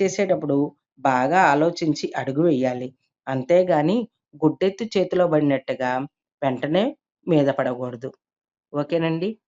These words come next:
మీకు నచ్చిందా ఈ కథ? ఈ చిన్న కథ మీకు నచ్చితే మీ ఇంట్లో ఉన్న పిల్లలకి చెప్పండి. మరలా షేర్ చేయండి. చూస్తూనే ఉండండి నిత్య విద్యార్థి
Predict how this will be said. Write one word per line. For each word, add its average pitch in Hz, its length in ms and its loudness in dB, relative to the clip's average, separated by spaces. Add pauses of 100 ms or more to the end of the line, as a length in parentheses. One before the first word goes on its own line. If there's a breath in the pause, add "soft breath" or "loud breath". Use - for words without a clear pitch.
(120)
మీకు 151 160 0
నచ్చిందా 156 440 -2
ఈ 160 100 -2
కథ? 170 340 0 (240)
ఈ 156 60 -2
చిన్న 143 300 -4
కథ 156 140 -2 (100)
మీకు 190 200 -2
నచ్చితే 156 500 -4
మీ 165 140 -2
ఇంట్లో 139 280 -2
ఉన్న 139 140 0
పిల్లలకి 135 520 -6
చెప్పండి. 131 500 -8 (540)
మరలా 135 260 0
షేర్ 135 400 -6
చేయండి. 127 260 -6 (160)
చూస్తూనే 165 360 0
ఉండండి 131 500 -4
నిత్య 196 280 -4
విద్యార్థి 123 460 -4